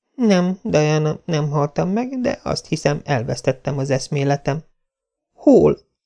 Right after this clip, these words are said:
zokogta Carrie Sloane. „Jaj, Anne, hol? Mondd meg!” Mielőtt azonban Anne válaszolhatott volna, Mrs. Barry jelent meg a színen. Anne megpróbált feltápászkodni, de a fájdalomtól éles kis sikolyjal visszapottyant.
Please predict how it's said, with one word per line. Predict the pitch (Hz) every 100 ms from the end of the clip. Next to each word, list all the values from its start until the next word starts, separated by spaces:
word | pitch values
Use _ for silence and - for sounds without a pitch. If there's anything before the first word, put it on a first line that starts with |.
| _ _
zokogta | 110 110 - 101 - -
Carrie | - 101 95
Sloane. | - 90 85 - _ _ _ _
„Jaj, | 233 220 180 175 165
Anne, | 170 208 _
hol? | - 247 - - -
Mondd | 302 202
meg!” | 190 196 - - _ _ _ _ _ _ _ _ _ - _ _
Mielőtt | 156 156 151 151 160
azonban | 143 143 143 127
Anne | 202 123
válaszolhatott | 104 110 107 - 113 113 - 117
volna, | 120 120 127 123 -
Mrs. | - 104 110
Barry | - 98 92 98
jelent | 98 95 98 -
meg | 92
a | 92
színen. | - 92 - - _ _ _ -
Anne | 220
megpróbált | 202 180 - 165 156 147 -
feltápászkodni, | 131 127 123 117 117 - - 104 101 -
de | 170
a | 143
fájdalomtól | - 156 147 127 120 110 107 -
éles | 107 104 98 -
kis | 98
sikolyjal | - - - 95 90 - -
visszapottyant. | 104 - 123 - 78 - - - _